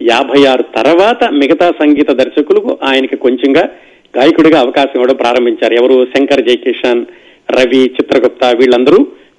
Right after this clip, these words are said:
ఈయన కాస్త అవకాశాలు ఇవ్వడం ప్రారంభించారు. ఇలా యాభై ఆరు ప్రాంతాల్లో కాస్త తనంతట తాను స్థిరపడ్డాడు అనుకునే సమయంలో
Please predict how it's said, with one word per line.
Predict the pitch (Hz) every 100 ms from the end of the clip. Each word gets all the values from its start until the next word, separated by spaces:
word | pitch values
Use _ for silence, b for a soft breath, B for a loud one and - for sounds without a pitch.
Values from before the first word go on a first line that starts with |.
| 151
ఈయన | 147
కాస్త | 147 123 113
అవకాశాలు | 120 127 -
ఇవ్వడం | 113 113
ప్రారంభించారు. | 110 107 107 113 107 110 - _ b b b b b -
ఇలా | 185 247
యాభై | 196 180 175 175
ఆరు | 170
ప్రాంతాల్లో | 165 160 196 208 202 214 214
కాస్త | - 165 170
తనంతట | 135 147 175 175
తాను | 180 165
స్థిరపడ్డాడు | - 160 165 147 147 147
అనుకునే | 143 135 139
సమయంలో | 131 - 147 185 147